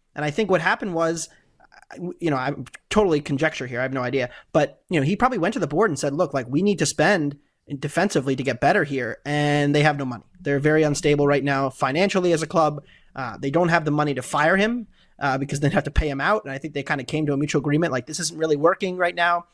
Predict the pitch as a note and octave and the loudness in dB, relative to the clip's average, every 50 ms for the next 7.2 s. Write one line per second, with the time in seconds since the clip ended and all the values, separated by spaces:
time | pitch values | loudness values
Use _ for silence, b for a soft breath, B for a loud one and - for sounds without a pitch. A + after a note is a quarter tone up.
0 | b b b E3+ D#3+ D3+ F#3+ B3 - C4 F#3+ - - G3 G3 G3 - F3+ - E3 | b b b -2 0 2 2 2 0 -2 -4 -2 -2 -2 -2 -2 -4 -8 -8 -6
1 | D#3 C#3+ - - E3+ E3 E3 D#3 C#3+ C3+ C#3 D3 D3 C#3+ B2+ C3+ C3 C#3 C#3 - | -6 -6 -4 -2 -2 -2 0 -2 -4 -4 -4 -4 -4 -4 -4 -4 -2 -2 -2 -2
2 | C#3+ C3 C3 C3+ C3+ C3 C3 C#3 C3+ C3 B2 - B2 C3+ D3 D3+ C#3+ B2 G#2+ A2 | -4 -4 -4 -4 -4 -4 -4 -6 -6 -6 -8 -10 -6 -2 0 0 0 0 -4 -10
3 | A#2 C#3 C3 B2 - - E3 D3+ D3+ C3+ B2 C#3 C3+ C#3 C3 - - B B B | -16 -18 -16 -10 -2 -2 -2 0 -2 -2 0 2 2 2 2 0 -6 B B B
4 | B B - C#3+ C#3+ D3+ D#3 C#3+ C#3+ D#3 D3 D3 D3 C#3 C3 C3 C3 C#3 D3+ D#3 | B B -2 -2 0 2 0 2 2 2 2 2 0 -2 -4 -4 -2 -2 -2 0
5 | D3+ E3 D#3+ D#3 B B B B B - F#3 G#3+ G3+ - - G#3+ A#3 A3+ - - | 2 2 0 0 B B B B B 0 0 0 0 0 0 0 0 0 0 -2
6 | A3+ A3+ G#3 F#3+ F3 E3+ F3+ F#3+ G#3 G#3+ G#3 G3 G3+ G3 F3+ D#3+ D3+ E3 G3 A3+ | 0 2 2 2 2 4 4 2 2 2 2 0 2 2 2 2 2 2 2 0
7 | A3+ G#3+ - | -2 -6 -10